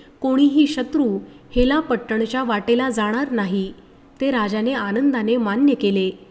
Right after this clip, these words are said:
दुसऱ्या दिवशी गोपीचंद बद्रिकाश्रमाकडे निघाला. त्याला निरोप देऊन जालंधर हेला पट्टणास गेले. तेथे सहा महिने राहून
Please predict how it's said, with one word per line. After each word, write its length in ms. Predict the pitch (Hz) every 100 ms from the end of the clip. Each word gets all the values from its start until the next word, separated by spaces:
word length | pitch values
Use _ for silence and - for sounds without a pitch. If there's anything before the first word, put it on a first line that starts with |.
| - - -
दुसऱ्या 300 | 214 220 220
दिवशी 300 | 208 214 -
गोपीचंद 640 | 240 220 220 220 240 285 269 190 185 - - -
बद्रिकाश्रमाकडे 1000 | 247 269 285 311 302 240 214 208 214 285
निघाला. 520 | 247 170 202 202 190 - - - - - -
त्याला 180 | 277 294
निरोप 400 | 269 269 320 330
देऊन 420 | 226 233 240 269
जालंधर 580 | 233 208 262 294 220 190 - - -
हेला 200 | 240 254
पट्टणास 540 | 320 240 226 214 220 254
गेले. 400 | 214 202 190 196 - - - - - -
तेथे 220 | 233 240
सहा 320 | 226 233 240
महिने 360 | 294 262 226 214
राहून 440 | 208 240 277 214